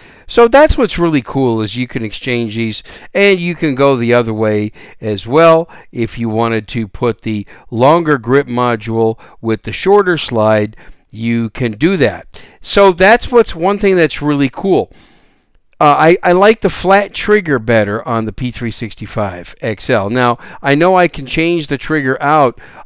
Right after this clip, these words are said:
on the P three sixty-five to a flat trigger. So there you go. The guns feel the same.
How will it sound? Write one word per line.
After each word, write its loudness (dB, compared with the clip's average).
on 2
the -4
P -4
three -6
sixty-five -4
to -2
a -4
flat -4
trigger. -6
So 0
there 4
you -2
go. 4
The -2
guns 0
feel 0
the -2
same. -2